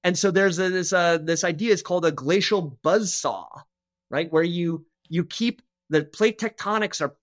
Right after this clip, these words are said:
pushing up the mountains, but then you get, the mountains get tall enough that the glaciers start to just, w-, just keep ripping off the tops of those mountains so that the mountains can grow no taller, right? So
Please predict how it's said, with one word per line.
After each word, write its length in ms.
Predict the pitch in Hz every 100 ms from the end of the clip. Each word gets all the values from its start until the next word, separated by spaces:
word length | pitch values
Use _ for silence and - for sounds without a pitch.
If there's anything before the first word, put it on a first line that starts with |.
| -
pushing 360 | 302 - 262 240
up 180 | -
the 60 | 226
mountains, 840 | 214 233 254 - 156 147 147 - - _ _ -
but 120 | 190
then 200 | 214 214
you 160 | 208 196
get, 280 | 165 208 202
the 60 |
mountains 360 | 180 208 214 -
get 200 | 208 -
tall 380 | - 240 285 226
enough 440 | 139 107 123 - _ _ _ _
that 240 | 151 180 175
the 80 | 170
glaciers 500 | 147 202 208 180 -
start 240 | 180 175
to 100 | 160
just, 420 | 147 185 - - _ _ _ _
w-, 320 | 139 143 160 - _ _ _
just 260 | - 208 -
keep 320 | - 240 - _ _
ripping 580 | 151 143 156 294 320 180
off 500 | 208 233 139 143 - -
the 100 | 156
tops 400 | - 202 196 185
of 140 | 160
those 200 | 170 160
mountains 540 | 165 214 226 147 139
so 80 | 139
that 180 | 156 160
the 60 | 156
mountains 460 | 165 190 160 156
can 200 | - 165
grow 400 | 143 175 175 151 _
no 260 | 139 143 185
taller, 480 | 190 208 233 - - _ _ _ _ _ _ _ -
right? 180 | 165
So 300 | - 170 165